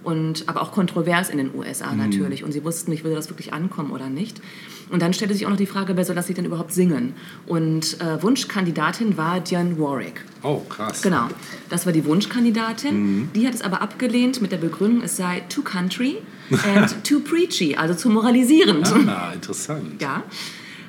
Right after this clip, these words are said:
Speaker 1: Äh, lustigerweise hat Dionne Warwick das dann aber später noch zweimal aufgenommen für zwei weitere Alben. Also jetzt dann später, später selbst gecovert
Speaker 2: Aha.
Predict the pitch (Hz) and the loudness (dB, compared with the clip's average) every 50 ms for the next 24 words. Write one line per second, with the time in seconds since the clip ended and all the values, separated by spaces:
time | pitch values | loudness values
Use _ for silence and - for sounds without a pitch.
0 | - - - 196 185 175 190 240 240 233 202 196 190 190 196 196 202 190 196 185 | -18 -6 -2 0 4 4 4 4 4 4 2 4 4 4 4 2 2 0 0 0
1 | 190 175 170 160 165 170 202 233 247 226 185 175 - 175 170 170 170 - - 165 | 2 2 2 2 2 2 2 2 2 0 -2 -2 -2 -2 -2 -4 -4 -6 -4 -4
2 | 170 170 - - 170 180 196 - 220 202 175 165 180 202 190 - - - 185 185 | -2 -2 -4 0 0 0 0 2 2 0 0 0 -2 -6 -6 -6 -6 -2 -2 0
3 | 190 208 233 220 208 196 196 202 185 202 208 - - 170 147 139 135 135 - - | 0 2 2 4 4 4 4 2 2 0 -2 -2 -2 -2 -2 -2 -4 -4 -4 -4
4 | 139 - - - 156 151 143 143 147 - - 170 147 - - 139 147 165 185 165 | -4 -4 -2 -2 -2 0 0 0 -2 -2 -2 -2 0 0 0 0 0 0 2 0
5 | 160 160 165 160 - 165 156 156 - - 160 160 - - - - 165 165 - 160 | 2 0 0 0 0 -2 -2 -4 -4 -6 -6 -6 -8 -6 -4 -2 -2 0 0 0
6 | 156 - - 160 - - 160 160 208 - 196 185 82 82 113 156 | -2 -2 -4 -4 0 0 0 0 0 -2 -2 -2 -4 -4 -4 -6